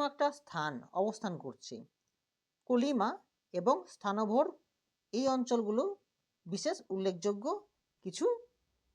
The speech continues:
পর্বতশ্রেণী রয়েছে এবং এই অঞ্চলগুলো বেশিরভাগই মালভূমি অঞ্চলের মধ্যে অবস্থান করেছে। এবং আমরা জানি যে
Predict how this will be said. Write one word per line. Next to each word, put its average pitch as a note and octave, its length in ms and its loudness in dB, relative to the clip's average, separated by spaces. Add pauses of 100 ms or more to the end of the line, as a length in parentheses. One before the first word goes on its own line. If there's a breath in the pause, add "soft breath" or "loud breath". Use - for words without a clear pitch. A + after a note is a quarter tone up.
(2000)
পর্বতশ্রেণী B3 540 4 (240)
রয়েছে F3 440 4 (920)
এবং F3+ 200 0 (180)
এই C4+ 160 0
অঞ্চলগুলো C4 460 0 (460)
বেশিরভাগই A3 520 0 (600)
মালভূমি A#3 560 6
অঞ্চলের G#3 380 2
মধ্যে G#3+ 240 -2
অবস্থান E3 240 -2
করেছে। C3 180 -8 (100)
এবং A#3+ 120 0 (240)
আমরা B3 200 2
জানি A3+ 280 2
যে A3+ 180 0